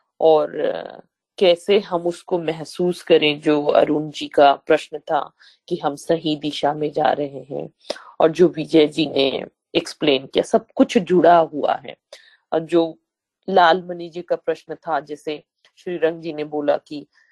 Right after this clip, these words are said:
रसगुल्ला खाए और वो ज्यादा खाने लगे तो प्रॉब्लम होता है। तो मन का वही है, मन का फूड यदि हम सिर्फ म-, मानसिक फूड लेते रह गए,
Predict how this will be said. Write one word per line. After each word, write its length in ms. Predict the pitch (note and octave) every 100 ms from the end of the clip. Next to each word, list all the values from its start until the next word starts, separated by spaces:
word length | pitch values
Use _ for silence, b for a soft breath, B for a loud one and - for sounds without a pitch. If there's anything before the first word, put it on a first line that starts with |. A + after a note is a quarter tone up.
| _ _ _ _ _ -
रसगुल्ला 680 | D#3+ D3+ D3+ D#3+ D#3 D#3+ D#3+
खाए 520 | - - D3+ - - - _ _ _ _ _ -
और 120 | D#3+
वो 140 | D#3 E3+
ज्यादा 600 | - F3 C3 C#3+ F3 F3+
खाने 300 | - D#3 D3
लगे 300 | D3 C3 C3+
तो 160 | - E3
प्रॉब्लम 540 | - C#3 C#3 D3 C3 D3
होता 280 | - - D2+
है। 200 | - _ _ _ - B B B -
तो 120 | A#3+
मन 420 | F#3+ F3+ F#3+ C4+
का 200 | C4+ C#4
वही 480 | B3+ F3 E3+ G#3 C4+
है, 340 | F#3+ D3+ C#3
मन 260 | D3 D#3+ F3+
का 220 | - G#3+
फूड 460 | A3 _ F#3+ G3 G3+
यदि 360 | F#3+ F#3 G3 G3
हम 200 | G3 G3
सिर्फ 260 | - G3 -
म-, 300 | E3+ D#3 D3+ D3+ _ _ _ _
मानसिक 540 | E3 D#3 D3+ D3+ G#3 -
फूड 240 | - G#3+ F3+
लेते 480 | E3+ C#3+ C#3 E3 F#3
रह 280 | C#3+ B2+
गए, 340 | A#2+ A#2+ B2+